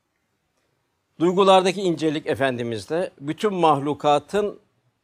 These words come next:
bir emanet olduğu şuurundaydı. Efendimiz şöyle buyurmuştur,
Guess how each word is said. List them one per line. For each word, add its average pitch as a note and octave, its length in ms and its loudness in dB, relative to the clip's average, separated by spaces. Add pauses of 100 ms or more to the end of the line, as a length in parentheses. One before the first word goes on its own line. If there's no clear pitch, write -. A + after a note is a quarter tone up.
(380)
bir E3+ 360 -4
emanet E3 500 0
olduğu A#2+ 260 -6
şuurundaydı. G2 680 -12 (1700)
Efendimiz D#3 480 -2
şöyle D#3 320 -2
buyurmuştur, C3+ 540 -6